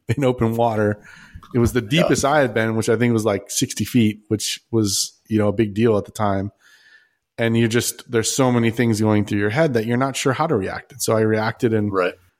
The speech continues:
Speaker 1: the best way I thought. And then, yeah, I got crushed for it. So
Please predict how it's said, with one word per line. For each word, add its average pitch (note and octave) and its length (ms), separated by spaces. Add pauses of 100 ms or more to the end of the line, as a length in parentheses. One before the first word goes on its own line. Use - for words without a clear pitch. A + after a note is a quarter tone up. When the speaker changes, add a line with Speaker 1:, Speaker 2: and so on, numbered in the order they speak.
(120)
Speaker 1:
the A2 100 (340)
best A2+ 360
way A#2 160
I G#2 120
thought. A#2 340 (160)
And G2+ 160
then, G2 480
yeah, G2+ 180
I F#2+ 60
got G2 200
crushed - 300
for F#2+ 220
it. F#2 140
So F#2 260